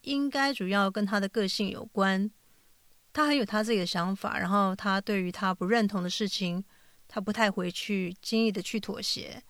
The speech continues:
然后他会去问为什么，或是挑战 authority。可是他对于他喜欢做的事情呢，他就会全力以赴。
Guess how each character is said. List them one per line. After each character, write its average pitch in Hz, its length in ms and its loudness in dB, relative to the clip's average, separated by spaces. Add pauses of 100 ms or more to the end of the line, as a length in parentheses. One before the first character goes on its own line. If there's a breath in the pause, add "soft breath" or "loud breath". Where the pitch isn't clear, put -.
(540 soft breath)
然 190 140 6
后 214 80 8
他 220 140 4
会 220 80 6
去 220 120 -2
问 226 260 4
为 254 160 6
什 208 220 0
么， 185 360 2 (340 soft breath)
或 240 140 -2
是 240 160 0
挑 202 200 0
战 185 280 0
authority。 226 500 2 (840)
可 - 100 -4
是 277 80 0
他 330 140 4
对 330 140 4
于 294 40 4
他 294 140 -4
喜 - 160 -4
欢 208 200 2
做 240 100 2
的 202 100 2
事 220 180 0
情 185 260 0
呢， 190 200 2
他 196 160 -2
就 208 140 -2
会 196 140 0
全 180 220 -4
力 202 160 2
以 196 80 -6
赴。 190 400 -6